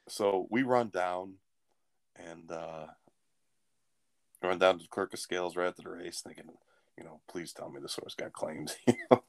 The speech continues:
"Please tell me this horse got claimed." He says, "No claims." I'm like, "Oh, God." So, um,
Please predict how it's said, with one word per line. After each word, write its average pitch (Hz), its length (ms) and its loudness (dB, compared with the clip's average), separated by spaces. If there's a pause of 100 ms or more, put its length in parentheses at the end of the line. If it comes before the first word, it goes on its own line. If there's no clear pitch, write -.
(140)
"Please 127 200 8
tell 113 200 2
me 107 80 2
this - 120 -12
horse 113 200 -2
got 107 220 4
claimed." 92 320 -4 (840)
He 101 120 2
says, 87 360 6
"No 90 220 8
claims." 87 520 -8
I'm 85 80 -12
like, 85 120 -10 (120)
"Oh, 110 420 10 (200)
God." - 400 4 (320)
So, 82 380 -12 (1400)
um, 82 460 -8